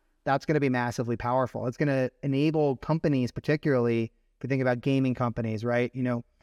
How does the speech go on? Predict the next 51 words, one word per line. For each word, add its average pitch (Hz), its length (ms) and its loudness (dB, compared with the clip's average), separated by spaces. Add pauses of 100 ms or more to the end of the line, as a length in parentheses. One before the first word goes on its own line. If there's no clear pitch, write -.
(120)
projects 143 540 2
that 123 500 2
in 139 120 -2
the 123 80 0
past 143 500 0
were 131 120 -2
not, 127 260 -2 (280)
were 143 100 0
cost 151 300 2
prohibitive. 135 400 2
They 117 100 -4
couldn't 135 280 0
do 143 140 2
it 123 100 -2
'cause 120 120 -4
of 120 80 -4
the 117 60 -4
cost 123 260 -4
to 120 60 -12
do 170 240 2
it. 123 180 0 (380)
Now 151 340 2
with 135 220 0
generative 127 480 0
tools, 185 580 2 (280)
maybe 156 380 2
the 139 80 0
cost 143 460 -2
curve 131 400 0 (100)
works 139 300 -2
in 139 100 2
their 120 160 -2
favor, 180 400 0
that 127 160 -2
they 131 140 0
can 127 260 0 (220)
now 139 160 2
greenlight 147 560 2
things 131 240 0
they 120 100 0
couldn't 127 300 0
do 151 160 2
before. 127 420 0
They 127 100 0
can 131 160 -2
do 135 140 0
more 131 300 0
with 147 180 0
what 131 140 -2
they 127 120 -2
had 135 460 0